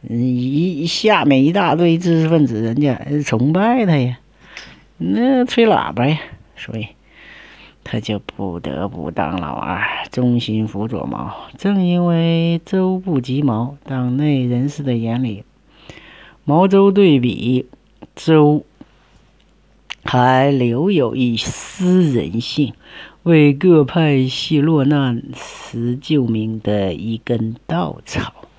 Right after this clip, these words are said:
他就是左右逢源。其实那些人被打死、被关监狱，全都是他签的字。但周恩来之狠毒自有记录。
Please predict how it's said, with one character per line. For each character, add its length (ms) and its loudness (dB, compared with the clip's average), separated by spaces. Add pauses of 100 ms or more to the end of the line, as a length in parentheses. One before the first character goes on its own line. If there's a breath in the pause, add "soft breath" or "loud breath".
(960 loud breath)
他 180 -16
就 180 -14
是 260 -8
左 420 -12
右 240 -2
逢 320 -4
源。 280 -4 (280)
其 160 0
实 340 0 (480)
那 340 6
些 160 4
人 680 4
被 300 4
打 320 2
死、 200 -4
被 220 2
关 320 4
监 300 4
狱， 80 4
全 460 0
都 120 2
是 100 0
他 180 -2
签 280 -4
的 120 -4
字。 200 -20 (1500 loud breath)
但 380 4
周 200 2
恩 180 2
来 400 4
之 360 4
狠 640 2
毒 300 2
自 400 2
有 240 0
记 260 2
录。 220 -2